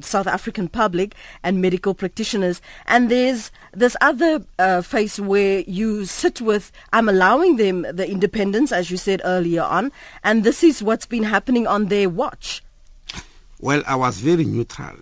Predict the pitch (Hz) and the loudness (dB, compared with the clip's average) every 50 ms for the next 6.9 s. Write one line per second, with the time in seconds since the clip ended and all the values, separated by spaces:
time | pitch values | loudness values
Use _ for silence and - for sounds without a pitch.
0 | - - - - - - - 120 - - - 113 104 - - _ - - 110 101 | -20 -20 -20 -20 -18 -14 -14 -14 -14 -12 -12 -12 -12 -12 -14 _ -14 -12 -12 -12
1 | - - - - - - 131 - - - 123 117 110 117 - - - 120 95 - | -12 -16 -18 -20 -20 -16 -16 -16 -12 -8 -8 -8 -8 -10 -14 -12 -10 -10 -10 -10
2 | - 120 - - - - - - - 139 135 135 131 117 110 - - 110 113 107 | -12 -14 -14 -16 -18 -16 -12 -8 -4 -2 -2 -2 -2 -4 -6 -8 -10 -8 -6 -4
3 | 113 117 107 113 104 104 98 - - 117 - - - 90 85 95 85 82 90 - | -4 -4 -4 -6 -8 -8 -10 -12 -12 -12 -12 -10 -12 -10 -10 -10 -10 -10 -10 -10
4 | 104 98 - 156 156 156 160 156 143 123 - - 117 135 131 - 120 110 - - | -10 -6 -4 -2 0 0 0 0 -2 -4 -6 -6 -6 -6 -6 -6 -8 -10 -8 -6
5 | 120 117 113 113 104 - - 127 117 104 - 101 95 - - - 160 87 110 117 | -6 -6 -6 -6 -8 -10 -10 -10 -10 -10 -10 -12 -14 -14 -16 -14 -8 -4 -2 -2
6 | 113 - 135 151 165 151 127 131 131 - - - - 139 127 113 92 | -2 -2 0 0 0 0 0 -4 -6 -6 -6 -8 -6 -4 -6 -6 -6